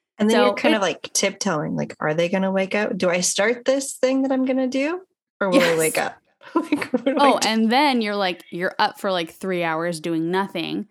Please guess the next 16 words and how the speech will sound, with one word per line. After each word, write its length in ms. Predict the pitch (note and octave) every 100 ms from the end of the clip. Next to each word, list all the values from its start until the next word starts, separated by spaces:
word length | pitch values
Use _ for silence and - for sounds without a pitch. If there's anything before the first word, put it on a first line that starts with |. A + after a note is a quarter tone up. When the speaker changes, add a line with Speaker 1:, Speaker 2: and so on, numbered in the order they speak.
| _ _
Speaker 1:
Yeah. 280 | A3 G#3 G#3 - -
Speaker 2:
As 140 | G3+
soon 280 | - C4+ A#3+ A#3+
as 120 | A3
your 120 | A3
head 280 | G#3+ G#3 F#3+
hits 260 | F#3 F#3+ -
the 80 | F3+
pillow, 380 | - F#3 E3 D#3
you 200 | D#3+ D#3
hear 260 | D3+ C#3+
something 480 | C#3+ C#3+ C3+ C3 -
and 140 | D#3+
you're 100 | D#3+
like, 380 | D#3 D3+ D3 -
"Well, 360 | A3 C4 C4